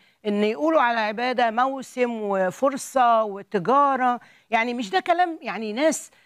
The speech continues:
آه، ما عندهاش ثقة في اللي هي فيه، فبتدور على أي حاجة،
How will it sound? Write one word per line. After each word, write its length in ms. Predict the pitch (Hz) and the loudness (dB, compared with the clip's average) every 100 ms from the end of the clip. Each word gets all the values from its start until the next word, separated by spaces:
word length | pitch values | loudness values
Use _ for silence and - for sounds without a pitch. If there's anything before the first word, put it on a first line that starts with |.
| _ _ - | _ _ -6
آه، 100 | - | -2
ما 100 | 214 | 0
عندهاش 400 | 220 226 302 311 | 0 2 0 0
ثقة 460 | - 302 311 277 247 | -2 -4 0 2 2
في 100 | 226 | 0
اللي 240 | 214 262 | 0 0
هي 60 | 240 | 0
فيه، 180 | 247 | -4
فبتدور 680 | 262 220 180 156 302 269 254 | -6 -4 -4 -2 -2 0 2
على 240 | 202 190 202 - | 2 -2 -6 -6
أي 280 | 302 254 | -2 -2
حاجة، 600 | 208 - 262 254 233 226 | -2 -2 -2 0 2 0